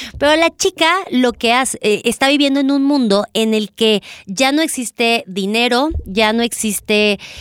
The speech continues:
estatus social, ya no existe nada. Bueno, sí existe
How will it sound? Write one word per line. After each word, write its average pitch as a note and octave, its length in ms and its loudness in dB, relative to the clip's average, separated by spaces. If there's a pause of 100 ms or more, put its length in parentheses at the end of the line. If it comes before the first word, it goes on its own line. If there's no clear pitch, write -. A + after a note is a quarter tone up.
(160)
estatus G#3+ 580 -2
social, G#3 600 0
ya G3+ 160 2
no G#3+ 80 -2
existe G#3+ 400 -4
nada. G3 440 2
Bueno, A#3+ 220 0
sí D#4+ 120 0
existe C#4 480 0